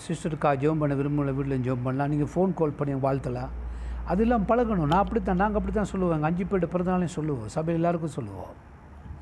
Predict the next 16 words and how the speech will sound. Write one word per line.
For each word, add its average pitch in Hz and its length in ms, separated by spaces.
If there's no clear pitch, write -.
ஆனா 127 140
அநேகர் 135 300
யாருக்கும் 123 320
சொல்ல 117 280
மாட்டாங்க. 95 280
ரோமர் 214 320
ஆறாம் 170 340
அதிகாரம் 156 360
ஒண்ணுலேருந்து 160 380
பதினாலு 147 340
வரையான, 120 380
ஒண்ணுலேருந்து 156 420
பதினாறு 135 340
வரை 123 140
வாசிக்க 120 360
முடியாது, 120 420